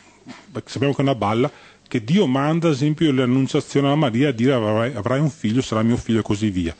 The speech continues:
Benissimo, nel paganesimo questo non avviene, le divinità si devono far carico di,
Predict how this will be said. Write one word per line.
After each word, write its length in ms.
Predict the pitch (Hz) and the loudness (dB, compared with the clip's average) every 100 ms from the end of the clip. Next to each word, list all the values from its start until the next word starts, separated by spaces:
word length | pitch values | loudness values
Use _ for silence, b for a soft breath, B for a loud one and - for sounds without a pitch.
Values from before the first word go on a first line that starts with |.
| B B - | B B -4
Benissimo, 560 | 160 214 214 - 104 | 2 2 2 -2 0
nel 120 | 113 147 | 0 0
paganesimo 360 | 185 202 208 | 0 2 0
questo 200 | 175 - | -2 -2
non 160 | 147 135 | 0 0
avviene, 460 | 147 160 170 98 85 B B B | 0 0 0 0 -4 B B B
le 180 | 113 135 | -2 0
divinità 400 | 165 185 202 180 | 2 2 2 0
si 180 | - 127 | -4 -2
devono 320 | 156 196 160 | 0 2 -2
far 280 | - 139 117 | -2 -4 -4
carico 600 | 143 170 190 170 - 92 _ _ _ _ | -4 -2 -2 -2 -8 -16 _ _ _ _
di, 260 | - 107 110 | -6 -4 -4